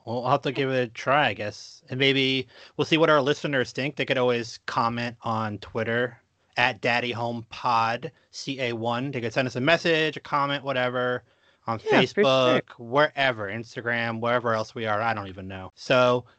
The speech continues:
Speaker 1: that's awesome. Well, I'm glad we got to spend some time talking about Resident Evil Village, the newest game from the Resident Evil series. Uh, Kiki, thanks for joining me and
Speaker 2: Yeah.
Speaker 1: chatting about this.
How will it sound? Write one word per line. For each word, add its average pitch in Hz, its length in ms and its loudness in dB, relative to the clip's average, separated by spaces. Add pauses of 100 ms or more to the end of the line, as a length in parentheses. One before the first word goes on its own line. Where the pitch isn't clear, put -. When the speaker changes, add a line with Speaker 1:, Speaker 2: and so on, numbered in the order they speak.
Speaker 1:
that's 175 160 2
awesome. 185 640 6
Well, 185 220 6
I'm 156 120 0
glad 190 220 4
we 202 60 0
got 202 120 -2
to 175 60 -10
spend 175 260 -8
some 160 140 -10
time 165 260 -6
talking 156 380 -6
about 143 240 -2
Resident 131 480 -8
Evil 123 400 -4
Village, 147 560 0
the 120 60 -8
newest 131 360 -2
game 127 460 -2
from 120 140 -2
the 113 100 -2
Resident 120 360 -2
Evil 110 240 -6
series. 135 800 0
Uh, 117 280 4
Kiki, 175 400 2
thanks 160 300 0
for 143 180 -2
joining 147 400 -2
me 147 340 -2 (240)
and 113 260 -4
Speaker 2:
Yeah. 453 120 8
Speaker 1:
chatting 214 480 8 (220)
about 135 340 -2
this. - 300 -8